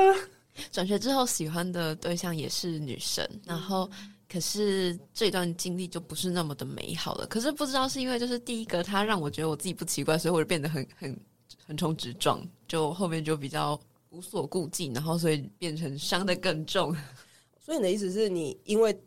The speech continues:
Speaker 2: 第一个告白的人给你的回馈是好的，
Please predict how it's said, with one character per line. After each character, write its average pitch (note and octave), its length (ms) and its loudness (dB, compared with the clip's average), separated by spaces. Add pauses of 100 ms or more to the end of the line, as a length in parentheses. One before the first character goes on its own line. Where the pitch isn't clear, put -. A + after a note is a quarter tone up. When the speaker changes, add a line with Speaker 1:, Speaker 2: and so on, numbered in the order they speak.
Speaker 2:
第 G3 200 -2
一 F#3+ 40 -4
个 D#3+ 140 4
告 F#3 160 4
白 C#3+ 160 0
的 C3+ 80 -2
人 C#3 160 -4
给 E3 180 -2
你 D#3+ 80 -2
的 C#3 160 0 (120)
回 - 260 2
馈 G#3 240 2
是 F3+ 140 -2
好 D3 200 -2
的， A2 220 -8